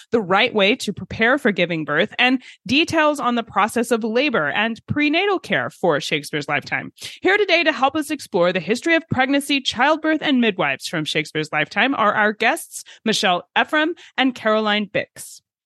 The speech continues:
Caroline Bix is the Stephen E. Chair in Literature at the University of Maine and also on the faculty of the Bread Loaf School of English. She specializes in Shakespeare, gender, and the history of science, and is the author of multiple books, including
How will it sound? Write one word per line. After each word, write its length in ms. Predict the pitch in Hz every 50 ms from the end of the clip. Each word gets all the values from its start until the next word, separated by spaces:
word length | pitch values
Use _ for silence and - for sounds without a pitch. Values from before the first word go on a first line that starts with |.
| _ -
Caroline 380 | - 359 359 359 339 339 320
Bix 260 | 254 277 320 311 -
is 140 | 294 226 202
the 80 | 180 202
Stephen 400 | - - - 233 226 220 240 202
E. 160 | 214 220 220
Chair 260 | - - 220 202 202
in 120 | 196 185 180
Literature 400 | 202 220 247 254 - - 330 330
at 180 | - 214 196
the 60 | 185
University 560 | 180 180 185 185 165 165 156 156 - - 156 147
of 80 | 147
Maine 340 | 170 175 165 165 190 240 330
and 180 | - - 233 -
also 320 | - 254 302 - - 403 254
on 160 | 226 208 202
the 80 | 190 185
faculty 500 | - 156 160 - - 208 - 269 285 -
of 160 | 208 185 170
the 80 | 175
Bread 320 | 156 156 208 240 285 294 -
Loaf 220 | 240 233 240 233
School 320 | - - - - 190 190 196
of 80 | 196 -
English. 440 | - 214 220 175 139 101 - - - - - - - -
She 120 | - 302
specializes 760 | 285 - - 311 339 330 - 349 302 311 302 302 302 320 285 294
in 140 | 320 302
Shakespeare, 580 | 302 - - 330 330 302 - - 196 160 143 135
gender, 420 | - - - 220 226 247 262 285
and 160 | 285 - 214 220
the 60 | 208
history 300 | 160 185 175 - 190 165
of 100 | 175 -
science, 480 | - - 294 262 220 196 202 220 - - - - - -
and 120 | 240 262
is 120 | 269 269 -
the 140 | 294 269
author 260 | - 269 285 285 285 269
of 240 | 269 277 254 -
multiple 500 | - 226 240 269 330 339 - 269 - 185
books, 300 | 170 147 180 208 226 -
including 560 | - 254 247 240 - 330 320 311 320 320 311